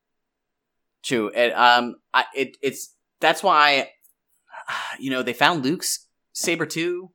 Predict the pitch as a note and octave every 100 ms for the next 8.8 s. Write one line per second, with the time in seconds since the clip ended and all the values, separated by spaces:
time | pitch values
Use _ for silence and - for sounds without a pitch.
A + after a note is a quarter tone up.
0 | _ B2+ G#2+ G#2+ G#2+ - B2 A#2 A2+ A#2+
1 | C#3+ C3 C3+ C#3 A#2 B2 B2 C3+ C3 -
2 | C3+ C#3 C#3 C#3 C#3 _ _ - - A#2
3 | A2+ G#2 G#2 _ A2+ - - A2+ - _
4 | _ _ - A2+ - - F3+ E3 D3 A#2
5 | _ _ _ _ _ _ - C3 - F#3+
6 | E3+ E3 D3 B2+ A#2 A#2 A2 A2 F2+ -
7 | A#2+ - A2+ G#2 G#2 G2+ G2 - A2 G#2+
8 | - A2+ - A#2 A#2+ A2 G#2+ G#2+